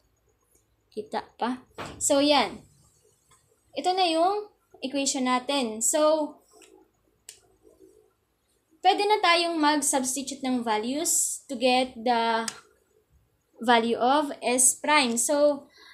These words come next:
ano muna yung S natin? So, yung S natin, same lang.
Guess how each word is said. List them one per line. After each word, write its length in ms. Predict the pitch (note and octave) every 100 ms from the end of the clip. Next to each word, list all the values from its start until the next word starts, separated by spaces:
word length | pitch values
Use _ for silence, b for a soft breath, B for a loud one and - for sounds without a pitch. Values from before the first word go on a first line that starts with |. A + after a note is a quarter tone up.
| B B D4+
ano 160 | F4+
muna 240 | F#4 F#4+ F4+
yung 240 | F#4 -
S 160 | D#4+ -
natin? 480 | C#4 C4+ C#4 B3+
So, 160 | B3+ E4+
yung 240 | F4+ G4
S 240 | - E4 -
natin, 640 | D#4 D4+ D4 A#3+ A3+ A#3
same 320 | A#3+ E4+ E4
lang. 400 | C#4+ B3 B3 A#3+